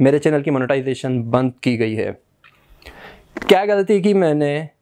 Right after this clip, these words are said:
या ऐसा क्या किया है कि मेरे चैनल की मोनेटाइजेशन बंद हो गई है, जबकि मेरे चैनल पे वीडियोज़ जो हैं वो भी मेरी अपनी ही हैं और उसके बावजूद भी चैनल की मोनेटाइजेशन बंद हो गई है, तो क्यों?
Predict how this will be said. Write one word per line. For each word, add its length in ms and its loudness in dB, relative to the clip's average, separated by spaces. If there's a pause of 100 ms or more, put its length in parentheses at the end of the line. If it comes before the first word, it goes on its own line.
या 220 2
ऐसा 200 0
क्या 260 0
किया 280 -2
है 160 -2
कि 380 0
मेरे 240 0
चैनल 200 -2
की 60 -4
मोनेटाइजेशन 640 0
बंद 220 2
हो 100 0
गई 180 -4
है, 180 -6 (380)
जबकि 720 2
मेरे 140 2
चैनल 260 0
पे 220 0
वीडियोज़ 440 0
जो 120 -4
हैं 380 -6
वो 180 4
भी 100 0
मेरी 200 0
अपनी 360 -2
ही 160 0
हैं 280 -6 (760)
और 680 0 (1200)
उसके 160 6
बावजूद 520 0
भी 140 0
चैनल 240 -2
की 100 -4
मोनेटाइजेशन 600 -2
बंद 200 0
हो 120 -2
गई 180 -6
है, 100 -6
तो 160 -4
क्यों? 280 -2